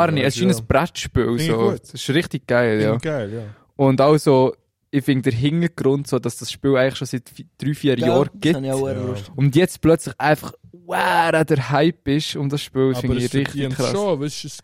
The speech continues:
Speaker 1: geiles
Speaker 2: Es ist
Speaker 1: Spiel,
Speaker 2: hure
Speaker 1: es können viele
Speaker 2: ausgeklügelt, es ist
Speaker 1: spielen.
Speaker 2: richtig gut, es ist richtig gut gemacht.
Speaker 1: Ja.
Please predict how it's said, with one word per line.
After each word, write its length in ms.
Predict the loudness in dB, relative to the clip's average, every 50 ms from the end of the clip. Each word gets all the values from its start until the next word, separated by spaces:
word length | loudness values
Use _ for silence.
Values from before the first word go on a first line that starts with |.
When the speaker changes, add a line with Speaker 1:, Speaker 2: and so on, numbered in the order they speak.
| -6 -2
Speaker 1:
geiles 80 | 0 0
Speaker 2:
Es 80 | 0 -2
ist 40 | -4
Speaker 1:
Spiel, 140 | -4 0 2
Speaker 2:
hure 100 | 4 4
Speaker 1:
es 80 | 4 4
können 80 | 4 2
viele 80 | 0
Speaker 2:
ausgeklügelt, 800 | -2 -2 -2 -2 -4 -2 -2 0 2 4 4 4 2 2 0 0
es 140 | 0 -2 -2
ist 80 | -2 0
Speaker 1:
spielen. 160 | 0 0 2
Speaker 2:
richtig 380 | 2 0 0 -2 -8 -10 -10 _
gut, 380 | -2 -2 -2 -2 -4 -8 -12
es 220 | -12 -12 -6 -4 -2
ist 80 | -2
richtig 320 | -2 -4 -6 -6 -10 -10 -6
gut 300 | -4 -2 -2 -2 -4 -6
gemacht. 260 | -8 -6 -6 -4 -4
Speaker 1:
Ja. 200 | -4 -6 -8 -10